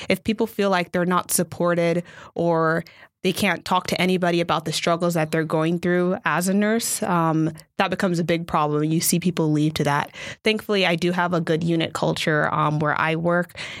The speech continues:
and we really support each other, and it's great teamwork. So we've been able to, you know, retain a lot of the people that are there and go through hard times together.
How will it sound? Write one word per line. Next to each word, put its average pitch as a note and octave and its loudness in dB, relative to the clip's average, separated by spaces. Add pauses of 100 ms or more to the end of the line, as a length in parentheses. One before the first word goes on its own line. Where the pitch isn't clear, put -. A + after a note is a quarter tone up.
and E3 0
we D#3+ 0 (200)
really G3+ 2
support F3+ -2
each E3+ 0
other, E3 0
and E3 0
it's D#3 -2
great E3 0
teamwork. D#3 0
So F3+ 0
we've E3+ 2
been E3+ 0
able E3 0
to, D#3+ 0
you E3+ 0
know, D#3+ 0
retain E3 0 (340)
a F3 2
lot E3+ 0
of E3+ -2
the E3+ -10
people E3+ 0
that D#3 2
are D3+ 0
there D#3 2
and D3 -2
go E3 4
through E3 -2
hard D#3 0
times D3+ 0
together. D3 0